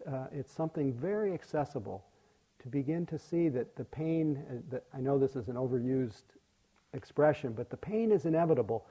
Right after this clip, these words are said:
but the suffering about it is, is optional.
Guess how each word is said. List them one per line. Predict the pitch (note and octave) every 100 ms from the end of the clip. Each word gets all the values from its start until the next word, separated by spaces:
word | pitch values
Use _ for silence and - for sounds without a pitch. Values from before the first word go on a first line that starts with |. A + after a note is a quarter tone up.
| - -
but | B2+
the | -
suffering | - F3 F#3+ - C#3
about | A2+ G#2 G#2+
it | A2+
is, | A#2 A2+ - -
is | A2+
optional. | A2+ A#2+ - G#2+ F2+